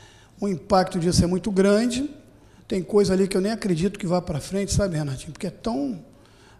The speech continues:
é, os custos que a gente tem visto aí, que, é, eles estão querendo colocar como objeto, é, poxa, é um custo metade, por exemplo, da média de empresa privada. Então,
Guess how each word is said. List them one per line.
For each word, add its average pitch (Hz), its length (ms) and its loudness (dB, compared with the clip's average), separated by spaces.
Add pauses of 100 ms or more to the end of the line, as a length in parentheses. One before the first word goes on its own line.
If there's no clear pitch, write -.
é, 180 540 -2
os - 140 -2
custos - 380 -2
que 220 100 -4
a 190 40 0
gente 202 140 -4
tem 196 180 -2
visto 190 380 -4
aí, 180 320 0 (680)
que, 180 640 0 (580)
é, 151 300 -2
eles 156 140 -10
estão 175 180 -8
querendo 170 440 -4
colocar 160 760 -2 (380)
como 180 180 0
objeto, 180 640 0 (500)
é, 269 360 -4
poxa, 190 560 0 (320)
é 214 80 -2
um 220 100 -2
custo 233 400 -2
metade, 269 600 2
por 196 160 0
exemplo, 208 240 0
da 254 100 2
média 254 340 0
de 311 80 0
empresa 330 300 -2
privada. 185 720 0 (960)
Então, 202 340 2